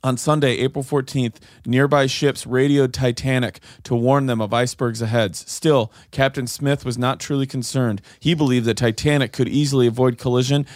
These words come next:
and maintain full speed. That night, Macaroni radio operator Jack Phillips received messages about fields of bergs and pack ice.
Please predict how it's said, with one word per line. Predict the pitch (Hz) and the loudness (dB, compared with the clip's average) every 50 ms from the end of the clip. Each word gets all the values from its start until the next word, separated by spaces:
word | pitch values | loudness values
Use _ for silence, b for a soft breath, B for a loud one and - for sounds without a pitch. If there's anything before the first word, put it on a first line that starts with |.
| B B | B B
and | 110 110 110 | -4 -2 0
maintain | 120 127 131 127 127 135 135 131 | 0 0 0 0 0 0 0 0
full | 120 - - 135 131 135 | 0 0 2 2 2 2
speed. | 135 - - 135 120 113 98 95 b b b b b | 0 -2 -2 0 2 2 0 -2 b b b b b
That | 127 135 156 160 - | 2 2 2 2 0
night, | 156 143 131 127 131 _ b b b b b | 0 0 0 0 -2 _ b b b b b
Macaroni | 120 123 135 143 - 170 151 147 147 151 151 | -2 0 0 0 -2 -2 0 0 0 0 0
radio | 143 139 139 139 143 139 131 127 120 | 2 2 2 4 4 4 4 4 4
operator | 117 117 117 117 - 123 117 113 113 117 120 - _ - - | 4 2 0 0 0 0 0 2 2 0 -2 -2 _ -18 -16
Jack | 110 - 120 135 143 147 165 - | -10 -4 0 2 2 2 0 -2
Phillips | - - - - 180 170 135 113 - - - - B B B B | -8 -8 -2 0 2 2 2 0 -2 -8 -12 -12 B B B B
received | 131 127 - - 147 143 127 110 113 | -2 -2 -2 0 0 0 0 0 0
messages | 123 143 156 156 - 151 131 127 123 113 107 | 2 2 2 0 0 -6 -2 -2 0 0 0
about | 113 110 117 110 - | 0 0 -2 -2 -2
fields | - - 147 147 156 151 135 | -4 0 2 2 2 2 0
of | 135 117 113 | -2 -4 0
bergs | - 139 139 135 127 113 101 - | 2 2 4 4 2 0 -2 -6
and | 113 104 - | -8 -6 -2
pack | - 143 131 127 - 123 | 0 0 0 0 -2 -4
ice. | - 127 113 101 - - | -2 -2 -2 -4 -6 -10